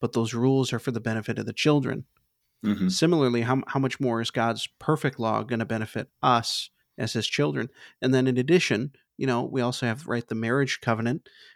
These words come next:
Speaker 1: uh, and then Christ and the, the bride and the bridegroom relationship. Uh,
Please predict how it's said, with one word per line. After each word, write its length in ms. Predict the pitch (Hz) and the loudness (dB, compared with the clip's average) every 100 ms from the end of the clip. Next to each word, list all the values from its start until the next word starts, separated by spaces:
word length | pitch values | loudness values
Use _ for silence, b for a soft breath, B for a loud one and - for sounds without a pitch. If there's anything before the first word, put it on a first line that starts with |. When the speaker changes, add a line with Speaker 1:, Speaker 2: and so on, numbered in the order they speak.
| _ - | _ -6
Speaker 1:
uh, 320 | 113 110 113 | -2 -2 -2
and 160 | 120 117 | -2 0
then 200 | 113 107 _ | -2 -6 _
Christ 400 | - 123 113 - | 2 4 2 -2
and 180 | 117 - | -4 -4
the, 80 | - | -8
the 100 | - | -4
bride 300 | 131 123 120 | 2 4 2
and 80 | 110 | 0
the 40 | |
bridegroom 520 | 113 123 120 120 120 | 2 2 2 -2 -2
relationship. 640 | 117 117 113 113 - 135 - B B B - | -2 -2 -4 -4 -2 -2 -4 B B B -4
Uh, 240 | 113 117 | 0 0